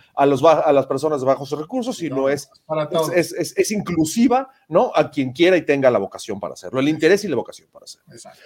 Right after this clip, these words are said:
Speaker 1: Pero además, fíjate, cuando tú, eso evidentemente se extrapola a, a, a, esto se, esto yo lo llamaría como la universidad, la univers-, la universidad policíaca de México,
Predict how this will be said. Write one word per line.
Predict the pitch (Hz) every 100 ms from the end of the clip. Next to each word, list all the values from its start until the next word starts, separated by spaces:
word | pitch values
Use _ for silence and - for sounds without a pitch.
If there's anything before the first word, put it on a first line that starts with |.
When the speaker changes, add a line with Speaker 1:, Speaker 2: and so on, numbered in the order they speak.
| -
Speaker 1:
Pero | 180
además, | 180 196 262 269
fíjate, | 180 160 123
cuando | 147 143 143
tú, | 233 202 - - -
eso | 220 240
evidentemente | 190 180 185 175 170
se | 151
extrapola | - 127 127 131 143
a, | 151 139
a, | 120 117 120 127 120
a, | - - _
esto | 151 151
se, | 185 165
esto | 165 220
yo | 185
lo | 190
llamaría | 151 131 139 160 156
como | 131 117 113 _ -
la | 135 143
universidad, | 143 135 131 123 135 147 147 -
la | 147 143
univers-, | 143 135 135 131 - -
la | 143 160
universidad | 165 160 151 165 165 170
policíaca | 185 135 135 120 110
de | 85
México, | 71 - _ _